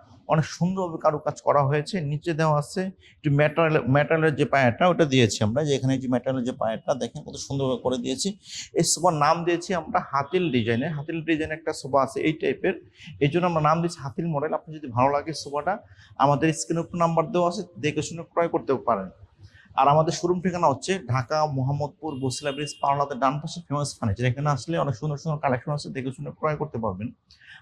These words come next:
আমরাই দিয়ে থাকি সারা বাংলাদেশে হোম ডেলিভারি। আপনি যে কোনো ফার্নিচার আপনি আমাদের থেকে ক্রয় করতে পারেন। Even আমরা করি কাস্টমাইজ কাজ, আপনি চাইলে অন্য কোনো কালা-, কালার, অন্য কোনো কাজ সেক্ষেত্রে আমরা করে দিব।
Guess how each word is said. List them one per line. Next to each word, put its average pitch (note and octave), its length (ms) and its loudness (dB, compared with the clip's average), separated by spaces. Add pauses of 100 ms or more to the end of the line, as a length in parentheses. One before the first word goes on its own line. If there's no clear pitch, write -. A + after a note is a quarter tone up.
আমরাই E3 340 4
দিয়ে D#3+ 200 4
থাকি E3 340 -4
সারা C#3+ 260 2
বাংলাদেশে C#3+ 400 2
হোম C#3 220 -2
ডেলিভারি। G#2+ 400 0 (540)
আপনি C3 260 2
যে E3 140 2
কোনো F3 180 -2
ফার্নিচার D#3+ 520 0
আপনি C#3+ 240 0
আমাদের C3+ 220 0
থেকে D3 400 -2
ক্রয় E3 180 0
করতে D#3+ 240 -8
পারেন। C#3 220 2 (120)
Even D3+ 200 -2 (480)
আমরা D3 320 2
করি E3 180 4
কাস্টমাইজ D3 580 -2
কাজ, - 240 4
আপনি D#3 240 -2
চাইলে D#3+ 220 2
অন্য E3+ 200 -4
কোনো E3+ 200 -4
কালা-, D3+ 320 2 (140)
কালার, C#3+ 380 2 (500)
অন্য C#3+ 200 -4
কোনো C#3 180 -6
কাজ B2+ 300 -2
সেক্ষেত্রে B2+ 340 -2
আমরা A#2+ 120 0
করে F3 240 2
দিব। G#2 260 0